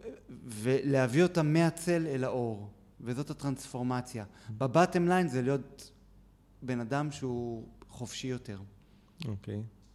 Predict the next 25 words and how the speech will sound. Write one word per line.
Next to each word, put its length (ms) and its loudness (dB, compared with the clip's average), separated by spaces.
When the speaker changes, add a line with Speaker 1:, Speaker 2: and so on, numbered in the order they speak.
Speaker 2:
זה, 340 -2
זה 100 2
בעצם 260 0
אתה 580 -2
חושב 220 -8
ש-, 120 -8
כאילו, 320 -4
הלהיות 320 2
החופשי 400 -4
יותר 260 0
זה 120 0
בעצם 280 -4
איזשהו 220 -4
Speaker 1:
כן. 140 0
אולי 200 -2
לעשות 260 -6
את 40 -4
התשובה 380 2
Speaker 2:
אוקיי. 140 -2
Speaker 1:
קצרה 280 4
מי 180 6
זה 140 4
אור. 320 4
אור 240 0
זה, 400 2